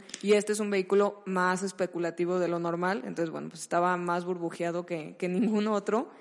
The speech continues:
y, eh, justo en el dos mil veinte y dos mil veintiuno salieron más empresas a la bolsa que en lo que habían salido en los ult-, ah, bueno, en los treinta años anteriores, ¿no? Entonces sí hubo un boom impresionante,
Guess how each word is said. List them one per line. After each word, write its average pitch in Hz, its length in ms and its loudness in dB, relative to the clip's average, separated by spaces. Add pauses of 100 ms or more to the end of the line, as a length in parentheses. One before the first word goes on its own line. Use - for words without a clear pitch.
(300)
y, 226 640 0
eh, 175 540 -2
justo 240 380 -2
en 247 80 -2
el 214 100 0
dos 185 160 -2
mil 196 160 -2
veinte 208 240 -2
y 214 40 -2
dos 180 140 -2
mil 185 180 -2
veintiuno 196 560 -2 (280)
salieron 190 520 -2
más 196 340 -4
empresas 208 580 -2
a 190 60 0
la 170 140 -2
bolsa 190 360 -2
que 190 120 -8
en 175 40 -2
lo 170 120 -4
que 170 80 -2
habían 170 240 -2
salido 180 260 -4
en 185 60 -6
los 170 240 -8 (260)
ult-, 196 340 4
ah, - 120 -6 (260)
bueno, 180 340 -4
en 180 140 -2
los 175 240 -6 (220)
treinta 196 400 -2
años 190 260 -4
anteriores, 160 640 -8 (100)
¿no? 190 240 -6 (280)
Entonces 190 240 0
sí 202 200 -2
hubo 196 220 0
un 196 240 0
boom 185 360 2
impresionante, 170 1000 -4